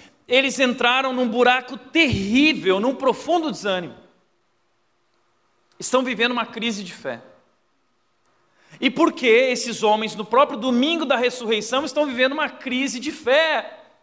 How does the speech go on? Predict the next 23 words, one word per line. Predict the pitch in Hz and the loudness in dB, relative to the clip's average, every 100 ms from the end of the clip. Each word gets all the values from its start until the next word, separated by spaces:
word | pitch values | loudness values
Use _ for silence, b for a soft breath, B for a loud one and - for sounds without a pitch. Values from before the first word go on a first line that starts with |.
| _ | _
É | - | -6
o | 254 | 0
dia | 302 | 2
errado. | 277 285 330 240 123 - - _ _ _ _ _ _ B B | 2 2 2 0 -8 -20 -20 _ _ _ _ _ _ B B
Sabe | - 294 302 | -2 0 0
por | 247 226 | -6 -2
que | |
eles | 277 285 | 0 0
estão | - 269 | -2 -2
vivendo | 233 220 247 | 0 0 0
uma | 247 | 0
crise | 240 294 285 214 | -2 0 0 -2
de | 196 | -12
fé | 170 226 | -2 0
no | 220 | 0
dia | 180 180 233 | -4 -4 -2
errado? | 175 208 226 170 - - _ _ _ _ _ _ B B | 0 2 2 -2 -16 -20 _ _ _ _ _ _ B B
Porque | 220 240 | -6 0
eles | 247 240 | 0 0
têm | 240 233 | 2 2
uma | 233 | 0
ideia | 202 147 135 185 202 | -4 -8 2 2 4
errada | 180 147 151 143 127 | 0 -4 -4 -4 -6